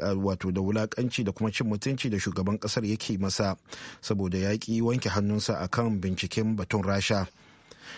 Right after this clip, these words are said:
A cikin wata, a cikin wasu tagwayen sakonnin Twitter a kan sanar da ficewar Sessions daga ma'aikatar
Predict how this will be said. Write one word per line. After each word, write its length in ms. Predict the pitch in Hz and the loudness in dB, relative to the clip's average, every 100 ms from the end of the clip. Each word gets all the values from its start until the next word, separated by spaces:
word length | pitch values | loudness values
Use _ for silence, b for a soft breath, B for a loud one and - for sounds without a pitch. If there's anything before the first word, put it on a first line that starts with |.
| B | B
A 100 | - | -2
cikin 240 | - 151 156 | 0 2 2
wata, 360 | 160 160 156 123 90 | 4 2 2 2 0
a 60 | |
cikin 200 | 113 - | 0 0
wasu 240 | 156 147 156 | 0 2 2
tagwayen 680 | 165 156 147 113 120 131 127 | 2 2 4 4 4 4 2
sakonnin 460 | 127 113 101 113 | 2 0 2 2
Twitter 520 | 107 127 131 123 113 - - - | 2 0 2 2 2 0 -6 -4
a 100 | 104 | 0
kan 180 | 135 120 | 2 2
sanar 400 | 120 113 120 117 | 2 2 2 2
da 280 | 113 107 | 2 2
ficewar 500 | 98 120 - 120 104 | 0 -2 0 2 2
Sessions 460 | 104 123 - 131 - B B B B 110 | 2 2 2 2 0 B B B B -2
daga 280 | 107 107 | 2 2
ma'aikatar 540 | 101 110 113 117 110 | 4 2 0 0 2